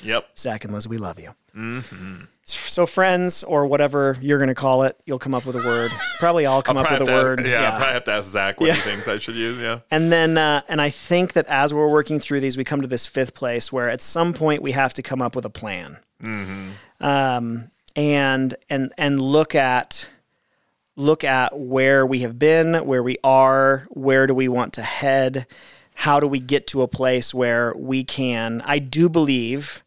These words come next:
Speaker 2: and this is why I think it's, it's important to let go of the notion that we're going to return to what was,
Speaker 1: Mm-hmm.
Speaker 2: because I do believe, I mean, we've seen this, like, we see this even today in places where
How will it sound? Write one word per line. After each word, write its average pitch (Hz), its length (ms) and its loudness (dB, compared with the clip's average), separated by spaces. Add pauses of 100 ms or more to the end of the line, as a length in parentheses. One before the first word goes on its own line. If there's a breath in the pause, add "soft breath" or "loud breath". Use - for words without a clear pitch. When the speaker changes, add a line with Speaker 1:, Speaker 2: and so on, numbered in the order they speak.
(160)
Speaker 2:
and 143 100 -4
this 147 120 0
is 165 100 -4
why 165 200 4
I 147 80 2
think 143 280 -4
it's, - 180 -6 (140)
it's 139 160 -4
important 143 600 0
to 143 100 -8
let 131 320 -2
go 135 320 4
of 127 100 -2
the 131 80 -4
notion 120 640 -4
that 117 280 -2 (280 loud breath)
we're 139 120 2
going 135 260 0
to 139 140 -6
return 127 500 -2
to 131 100 -4
what 120 220 -2
was, 117 560 -4
Speaker 1:
Mm-hmm. 113 400 -8 (240 loud breath)
Speaker 2:
because 139 460 0
I 147 160 0
do 151 300 4
believe, 139 580 -2 (460)
I 143 60 -6
mean, 139 200 2
we've 131 180 -2
seen 151 300 0
this, 135 340 0
like, 127 320 -8 (140)
we 135 100 -6
see 139 200 -2
this 147 220 0
even 160 160 -2
today 160 240 4
in 123 100 0
places 139 420 -2
where 123 300 0